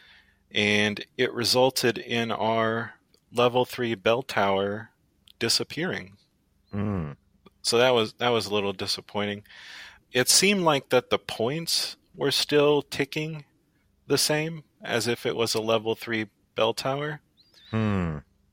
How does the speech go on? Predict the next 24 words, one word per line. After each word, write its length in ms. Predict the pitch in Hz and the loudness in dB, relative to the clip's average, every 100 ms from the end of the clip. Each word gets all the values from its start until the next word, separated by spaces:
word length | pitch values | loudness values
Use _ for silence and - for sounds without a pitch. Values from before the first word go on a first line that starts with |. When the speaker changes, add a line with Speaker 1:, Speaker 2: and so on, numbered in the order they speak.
| - | 0
Speaker 1:
But 260 | 123 110 101 - | 6 8 6 2
unfortunately, 920 | 117 - 135 131 - 120 - 120 117 | -6 0 2 4 2 0 -2 -2 -2
the, 460 | 101 107 104 104 98 - - | -2 -4 -2 -2 -6 -12 -2
uh, 280 | 104 101 101 | 2 2 2
masses, 840 | 107 110 113 - 104 107 113 - | 2 4 4 2 2 0 -2 -4
the 100 | 104 | -4
player 580 | - - 107 101 101 107 - | -6 -2 0 2 0 -4 -4
base, 560 | 104 101 104 - - - _ _ _ _ _ _ _ | -2 0 0 0 -2 -6 _ _ _ _ _ _ _
did 160 | - 101 | -4 0
not 220 | 104 - | 0 0
know 240 | 98 101 98 | 0 0 2
this, 340 | 101 104 - | 0 0 -2
and 160 | 98 98 | -2 -2
they, 280 | 98 98 | 0 0
of 200 | - - | -4 -12
course, 340 | - 98 98 - | -4 -2 -2 -2
went 160 | 101 | -2
ahead 220 | 95 101 95 | 0 0 -2
and 140 | 90 | -2
upgraded 640 | 92 - - 98 98 98 | -8 -8 -4 -2 -2 -2
it 200 | 98 - - | -2 -4 -6
to 140 | 92 | -6
level 400 | 98 98 95 98 | 0 -2 -2 -4
one, 520 | 113 139 110 107 117 | -2 0 0 -2 -12